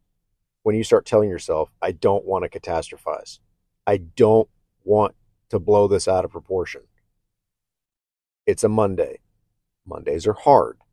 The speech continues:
because I'm coming off the weekend. But I have decided I'm going to have a good day. I have decided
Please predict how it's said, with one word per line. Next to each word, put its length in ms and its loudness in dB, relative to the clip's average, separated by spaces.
because 420 -6
I'm 60 -18
coming 260 -10
off 160 -6
the 80 -4
weekend. 480 -6
But 340 8
I 80 4
have 240 0
decided 600 4
I'm 200 0
going 160 2
to 80 -2
have 180 -2
a 60 -4
good 200 -10
day. 360 0
I 120 2
have 160 2
decided 680 0